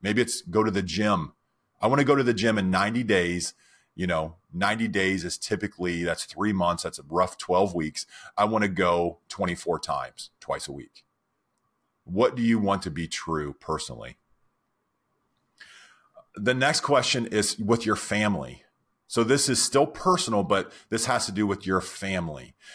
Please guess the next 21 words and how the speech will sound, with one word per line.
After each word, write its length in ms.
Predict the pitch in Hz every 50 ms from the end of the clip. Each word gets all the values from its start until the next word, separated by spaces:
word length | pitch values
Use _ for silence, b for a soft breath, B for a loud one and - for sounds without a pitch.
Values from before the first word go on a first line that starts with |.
| B B B
And, 160 | 127 135 131 -
and 120 | 151 151
if 160 | 147 143 - 147
you 80 | 151
don't 220 | 127 147 151 127 120
have 180 | 135 139 139
a 60 | 170
family, 380 | - - - 127 123 123 127 123
maybe 420 | 120 120 120 139 175 170 208 202
this 220 | 165 160 165 165 -
is, 100 | 156 120
maybe 220 | 139 147 165 165 175
you're 80 | 208 185
thinking, 280 | 185 175 165 156 139
"Hey, 460 | 135 143 151 175 180 156 123 113 - b b b b b b b b _ _ _ _ _ _ _ _ _ _ _ _ _ _ _ _ _ _ _ _ _ -
I 80 | 135 147
want 480 | 139 120 113 113 143 151 - 180 -
to 100 | - 135
focus 540 | - - - - 139 170 165 - 180 - -
this 220 | 127 117 - -
year 340 | 104 113 113 117 117 - -